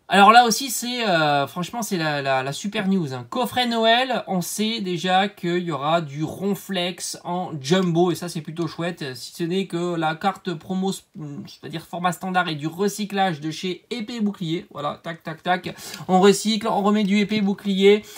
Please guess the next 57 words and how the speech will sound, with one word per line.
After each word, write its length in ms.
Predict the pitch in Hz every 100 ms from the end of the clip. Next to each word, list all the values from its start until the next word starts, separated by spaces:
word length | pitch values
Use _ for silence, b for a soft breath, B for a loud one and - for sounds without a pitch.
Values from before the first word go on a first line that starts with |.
| B 180
mais 160 | 175 240
à 100 | 214
jumbo, 300 | 220 214 226
en 80 |
tous 80 | 208
les 120 | 185
cas, 180 | 165 196
ça, 100 | 190
c'est 140 | 180 180
pas 100 | 185
du 100 | 190
recyclage, 540 | 185 180 175 185 175
et 80 | 170
ça 140 | 196
fait 120 | 175 175
plaisir 280 | 175 185
d'avoir 380 | 175 147 156 - -
une 160 | 208 202
jumbo 380 | 190 170 165 175
à 80 | 160
l'effigie, 480 | 156 160 143 180 -
euh, 80 | 131
de, 540 | 127 131 156 185 185 - 151
euh, 300 | 127 120 120
Ronflex. 680 | 156 220 208 208 220 - 160 B B B B B -
Et 260 | - 220 220
là, 240 | 202 208
on 100 | 185
est 80 | 190
dans 100 | 170
la 120 | 160
série 360 | - - 190 190
du 100 | 180
moment, 320 | 170 151 156
on 140 | 147 135
a 120 | 139
du 180 | 131 147
Évolution 420 | 156 143 147 147 143
Céleste, 380 | 147 139 143 -
et 80 |
ça 220 | 127 160 143
aussi, 240 | - 160
c'est 160 | - 135
plutôt 300 | 143 147 131
chouette 360 | - 196 190
d'avoir 440 | 156 139 160 165 -
un 200 | 180 185
coffret, 480 | 165 202 190 220 214
et 40 |
c'est 120 | 190 196
le 80 |
premier 340 | 165 - 214 208
coffret, 380 | 165 143 196 185
on 80 |
peut 140 | 139 135
dire, 200 | 160 175
euh, 100 | 143